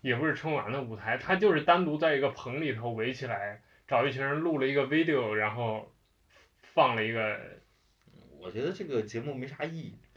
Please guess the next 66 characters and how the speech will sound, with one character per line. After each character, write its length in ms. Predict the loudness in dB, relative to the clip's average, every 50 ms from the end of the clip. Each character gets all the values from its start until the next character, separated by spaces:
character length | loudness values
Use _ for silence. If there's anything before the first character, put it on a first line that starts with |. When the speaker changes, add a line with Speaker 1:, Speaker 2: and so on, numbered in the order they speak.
| -20 _ _
Speaker 1:
对， 180 | 4 4 4 4
现 260 | 6 8 8 8 8
场， 300 | 6 4 4 4 2 -4 -2
现 200 | 2 2 4 6
场 140 | 6 6
人 120 | 6 6 4
民 120 | 2 2
群 180 | 0 0 -2 0
众 160 | 0 0 0
就 80 | 0 0
等 180 | 0 0 0
于 60 | -2
看 260 | -4 -4 -4 -4 0 2
大 180 | 2 2 2
屏 100 | 0 -4
幕 180 | -6 -6 -8 -8
看 260 | -4 -4 -2 -2 -2
了 340 | -4 -8 -8 -6 -6 -8 -8
几， 320 | -10 -8 -8 -8 -8 -10 -12 -18
十 220 | -14 -10 -8 -6
几 120 | -6 -4 -4
分 160 | -4 -6 -6
钟 340 | -6 -6 -6 -8 -10 -10 -10
这 80 | -10
个 80 | -10 -8
表 200 | -8 -6 -6 -6
演， 120 | -6 -8 -12 -20 -20 -20 -8 6
而 180 | 8 8 8 8
且 80 | 8
那 180 | 4 6 6 6
么 200 | 4 2 0 0
多 180 | 2 2 2 2
人， 400 | 2 0 -2 -2 -4 -4 -4 -2
就 220 | -2 0 0 0
武 300 | 0 -4 -4 -6 -4 -4
术 380 | -2 0 2 2 2 2 0 -4 -8 -14 -20 -20 -20 -14 _
在 180 | 4 6 6
他 240 | 6 6 6 6 6
们 120 | 6 6 4
的 140 | 4 2
这 120 | 2 2 0
种 200 | 0 0 -2 -4
宣 280 | -4 -2 -2 -2 -2
传 140 | -4 -4 -4
之 100 | -4 -4
下， 260 | -4 -4 -2 -2 -2
真 220 | -2 -2 -2 0 0
的 120 | 0 -2
就 100 | -2 -2
变 180 | -4 -4 -4 -4
成 140 | -6 -8 -8
体 80 | -10 -14 -14
操 180 | -10 -8 -6
了。 200 | -6 -6 -8 -8 -8
就 120 | -8 -6 -6
是 180 | -4 -4 -4 -2 -2
本 140 | -2 0 2
来 140 | 4 4
这 120 | 4 4 2
几 120 | 0 -2
年 240 | -4 -2 -2 -2 -2
武 120 | -4 -6
术 180 | -6 -4 -2 -2
的 120 | 0 0 -2
污 140 | -2 -4 -4
名， 400 | -4 -6 -6 -6 -6 -8 -10